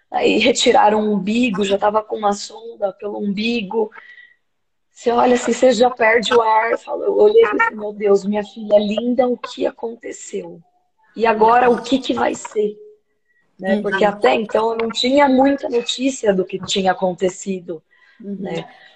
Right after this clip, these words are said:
Speaker 1: Eu fui saber realmente o que tinha acontecido só no dia seguinte, né?
Speaker 2: Uhum.
Speaker 1: Porque ali eram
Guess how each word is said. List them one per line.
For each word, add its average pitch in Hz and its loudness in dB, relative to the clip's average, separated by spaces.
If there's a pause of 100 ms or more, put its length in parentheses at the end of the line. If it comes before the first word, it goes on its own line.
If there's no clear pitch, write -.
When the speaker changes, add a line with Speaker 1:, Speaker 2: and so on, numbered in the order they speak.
(140)
Speaker 1:
Eu - -10
fui - -20
saber 226 4
realmente 208 4
o - -8
que 196 -6
tinha 196 -12
acontecido 202 -12
só 220 0
no 262 -2
dia 240 2
seguinte, 254 0 (480)
né? 190 -2
Speaker 2:
Uhum. 202 -12
Speaker 1:
Porque 214 2 (200)
ali 202 2
eram 233 2